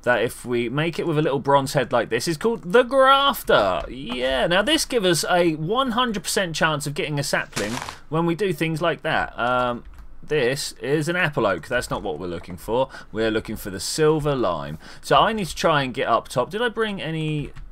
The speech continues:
uh, useful blocks with me? It doesn't actually look like I did. Okay, so we'll just go around and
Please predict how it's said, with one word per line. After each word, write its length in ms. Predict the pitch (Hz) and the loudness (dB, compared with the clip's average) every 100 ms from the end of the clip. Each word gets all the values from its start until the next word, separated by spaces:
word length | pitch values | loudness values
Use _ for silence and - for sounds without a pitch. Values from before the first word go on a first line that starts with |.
| - - - - | -18 -20 -20 -10
uh, 240 | 113 123 117 | -4 -2 -2
useful 440 | 120 127 - 117 | -2 -4 -2 -6
blocks 360 | - 110 - - | -2 -2 -2 -6
with 160 | 95 82 | -8 -8
me? 120 | 85 | -8
It 160 | 76 | -8
doesn't 240 | 135 139 - 90 | -8 -12 -12 -10
actually 400 | 101 - - 87 | -8 -8 -10 -10
look 380 | 87 92 - - | -8 -8 -8 -8
like 240 | 87 - | -10 -8
I 80 | 82 | -10
did. 300 | 85 85 78 | -8 -10 -6
Okay, 380 | 107 104 82 87 | -8 -6 -10 -8
so 140 | 139 | -4
we'll 140 | 156 | -2
just 240 | 175 196 - | -2 -2 -2
go 100 | 165 | 0
around 400 | 147 135 127 113 | 2 2 0 -2
and 340 | 117 107 101 | -2 -2 -6